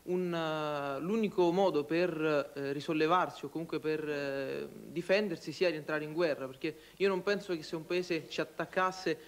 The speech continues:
noi potremmo, eh, contrastarlo solamente con delle, mm, con delle dimostrazioni di pace e quindi di non guerra. Io penso che sia, eh,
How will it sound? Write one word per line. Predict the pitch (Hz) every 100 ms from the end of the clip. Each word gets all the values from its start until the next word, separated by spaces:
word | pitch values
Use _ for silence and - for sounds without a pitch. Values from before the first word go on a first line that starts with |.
| -
noi | 180 185
potremmo, | 170 175 190 185 170 160 147
eh, | - 147 147 143
contrastarlo | 160 165 165 - 175 170
solamente | 151 160 160 170 156
con | 151 151
delle, | 156 151 147 143 139 139 135 135 135 123
mm, | 113 139 135
con | 123 160 147 147 139 139 135 131 -
delle | - 151 151
dimostrazioni | 156 160 - 165 160 180 180 151
di | 139
pace | 165 165 160
e | 143
quindi | 160 151
di | 143 143
non | 143 151 151 147
guerra. | 143 131
Io | 160 175
penso | 147 -
che | 151 139 - - -
sia, | - - 185 165 -
eh, | 151 147 147 143